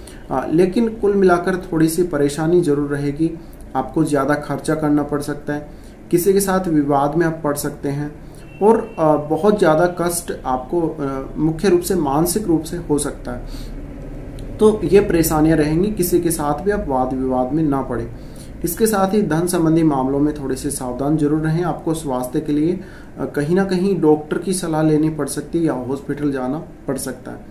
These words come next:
तो ये सारी समस्याएं आपके लिए इस, अ, समय में रहने वाली। और जहां आप काम करते हैं, जो आपका वर्क place है, वहां का वातावरण आपको इस समय में बहुत ज़्यादा प्रभावित करेगा।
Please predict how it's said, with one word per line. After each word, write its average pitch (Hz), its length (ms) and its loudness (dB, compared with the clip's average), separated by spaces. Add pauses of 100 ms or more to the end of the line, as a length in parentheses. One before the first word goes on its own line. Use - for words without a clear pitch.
(600)
तो 208 180 2
ये 196 420 2
सारी 160 320 2
समस्याएं 165 480 0
आपके 143 320 -2
लिए 160 320 -2 (100)
इस, 151 300 -6
अ, 135 180 -6
समय 139 320 -2
में 160 140 2
रहने 143 260 0
वाली। 123 280 -2 (160)
और 170 160 2
जहां 165 320 0
आप 180 220 0
काम 156 220 0
करते 170 260 -2
हैं, 131 80 -2
जो 156 100 0
आपका 147 260 -2
वर्क 151 260 0
place 147 420 0
है, 131 140 -10 (340)
वहां 156 260 0
का 214 140 0
वातावरण 160 460 2
आपको 143 320 -2
इस 175 160 -4
समय 135 240 -4
में 147 240 -4
बहुत 135 260 -2
ज़्यादा 135 260 -2
प्रभावित 143 520 -2
करेगा। 156 340 0